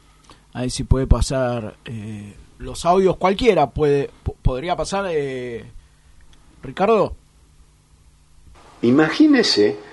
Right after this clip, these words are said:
Speaker 2: qué ha pasado con el fútbol, cómo el fútbol, que es propiedad popular, esencialmente el fútbol es propiedad popular. ¿Por qué es propiedad popular? Porque los pobres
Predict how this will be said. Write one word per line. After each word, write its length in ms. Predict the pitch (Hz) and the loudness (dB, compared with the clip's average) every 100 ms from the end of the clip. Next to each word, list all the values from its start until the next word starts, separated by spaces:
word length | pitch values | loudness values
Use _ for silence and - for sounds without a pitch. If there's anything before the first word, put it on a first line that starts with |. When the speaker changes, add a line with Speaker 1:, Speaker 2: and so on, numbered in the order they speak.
| - - - - | -20 -20 -20 -4
Speaker 2:
qué 100 | - | 0
ha 100 | 233 | 4
pasado 460 | 226 196 - 208 190 | 4 6 8 8 8
con 180 | 151 139 | 6 4
el 140 | 123 | 2
fútbol, 520 | - 113 92 87 69 - - - - - - - | 4 4 6 4 2 -6 -16 -20 -20 -20 -20 -2
cómo 500 | 165 208 214 214 - - - - - - - | 2 4 4 4 0 -8 -20 -20 -20 -14 -2
el 160 | 120 127 | 0 2
fútbol, 720 | - 208 196 165 131 104 - - - | 4 6 8 8 8 4 0 -10 -8
que 120 | - 127 | 0 0
es 60 | |
propiedad 720 | 127 127 113 - 120 143 156 | 2 2 2 4 6 6 4
popular, 720 | 139 120 123 131 139 101 160 - - - - - - - - - | 2 2 4 4 4 2 -2 -10 -18 -20 -20 -20 -20 -20 -12 -4
esencialmente 1000 | 95 - 98 92 151 160 143 160 196 107 | 0 2 2 4 4 6 6 4 4 2
el 80 | |
fútbol 400 | 101 139 180 120 | 4 6 6 6
es 80 | 101 | 4
propiedad 540 | - 98 85 92 101 - | 4 2 4 4 4 4
popular. 480 | 92 - 123 101 - - - - - | 2 4 4 2 -2 -14 -20 -20 0
¿Por 160 | - 104 | 2 4
qué 120 | 156 | 4
es 40 | |
propiedad 580 | - 113 104 107 107 110 | 4 4 4 6 6 6
popular? 480 | - 95 95 92 85 | 4 4 4 2 2
Porque 260 | - 87 98 | 2 4 6
los 140 | 110 | 4
pobres 500 | - 147 160 175 151 | 4 6 6 6 4